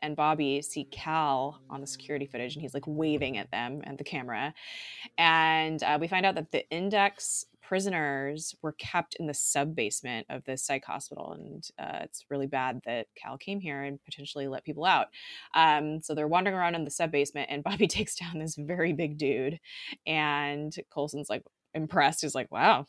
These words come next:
that was great." <laughs> And, um, he starts talking, they go into the cell that is empty, and it says, "Fight on"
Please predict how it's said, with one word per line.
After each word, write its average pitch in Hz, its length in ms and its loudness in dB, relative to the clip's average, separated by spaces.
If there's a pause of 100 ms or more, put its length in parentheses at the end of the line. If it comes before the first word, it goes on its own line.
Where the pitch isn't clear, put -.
(300)
that - 80 -4
was 156 100 -4
great." 160 260 6
<laughs> - 360 6
And, 175 360 8 (480)
um, 165 280 8
he 196 120 4
starts 185 260 -2
talking, 170 360 0
they 170 120 4
go 208 140 12
into 190 160 4
the 156 100 0
cell 156 360 8
that 147 140 4
is 143 180 0
empty, 143 600 2
and 139 240 -2
it - 100 -6
says, 139 200 -4
"Fight 175 360 6
on" 170 560 4